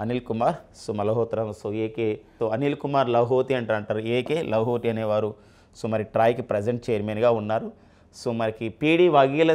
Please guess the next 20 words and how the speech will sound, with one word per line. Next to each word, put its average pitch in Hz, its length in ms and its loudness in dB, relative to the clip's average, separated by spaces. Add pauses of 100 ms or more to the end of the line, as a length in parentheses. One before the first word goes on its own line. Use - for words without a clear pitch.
స్థానంలో 139 380 2
ఇటీవల 131 220 2 (120)
కాలంలో 123 320 2
వీరు 117 180 -4
నియమితులు 120 400 -6
కావడం 117 240 0
జరిగింది. 127 240 -4 (120)
అనిల్ 139 340 -2
కుమార్ 120 340 -2
లహోతి 110 400 -2 (100)
గతంలో 131 340 2 (120)
కేంద్ర 131 300 0
రైల్వే 127 320 0
బోర్డుకి 120 300 -4
చైర్మన్ 113 380 0
కూడా 110 200 -2
పనిచేయడం 98 420 -2 (120)
జరిగిందనమాట. 95 540 -4 (500)
ప్రజెంట్ 151 360 4 (100)
కేంద్ర 147 220 0